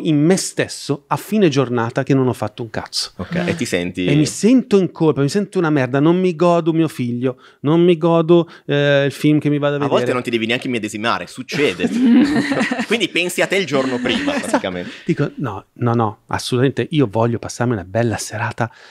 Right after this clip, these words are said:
Speaker 1: seduto sul tesoro. Mi immagino che la mia giornata di s-, di, di lavoro creativo, che poi alla fine ti dà uno shot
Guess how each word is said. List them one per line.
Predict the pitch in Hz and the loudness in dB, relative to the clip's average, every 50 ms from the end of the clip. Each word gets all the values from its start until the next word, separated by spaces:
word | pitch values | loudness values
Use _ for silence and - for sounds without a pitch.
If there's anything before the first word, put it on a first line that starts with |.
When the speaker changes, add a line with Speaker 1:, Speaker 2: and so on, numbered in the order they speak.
| - - - _ | -20 -20 -20 _
Speaker 1:
seduto | - - - - - 175 156 127 139 185 196 - - 180 | -8 -4 -2 0 2 2 4 4 2 0 0 2 0 0
sul | - - - 151 139 - | 0 0 0 -2 -2 -2
tesoro. | - 147 123 117 110 101 90 85 82 - 101 | -4 -4 -4 -4 -4 -6 -6 -8 -10 -8 -4
Mi | 123 | -2
immagino | 147 170 190 165 139 117 131 127 127 | 0 0 0 0 0 0 -2 -2 0
che | - 156 151 | 0 0 0
la | 170 165 147 | 0 2 2
mia | 160 175 175 | 4 4 4
giornata | 160 180 175 196 208 202 - 156 135 - _ _ _ _ _ | 4 2 0 -2 -2 -2 -2 -2 -2 -4 _ _ _ _ _
di | - 117 135 | -10 -8 -8
s-, | - - - 170 | -6 -6 -8 -8
di, | 175 135 135 135 139 151 | -4 -4 -2 -2 -2 -4
di | 131 127 | -6 -4
lavoro | 123 127 123 156 165 139 | -2 0 2 2 0 0
creativo, | - 127 117 - - 147 117 101 | -2 -4 -4 -2 -2 -2 -2 -2
che | - - | -4 -4
poi | - - - - | -4 -2 0 0
alla | 220 131 | 0 0
fine | - - 151 147 131 - | 0 0 0 0 0 0
ti | - - 120 | -4 -6 -2
dà | 123 123 123 | 0 0 2
uno | 131 135 139 135 131 | 2 0 0 -2 -2
shot | - - - - - 180 160 156 - - 160 160 | -4 -4 -4 -2 0 -2 -2 -2 -4 -6 -6 -6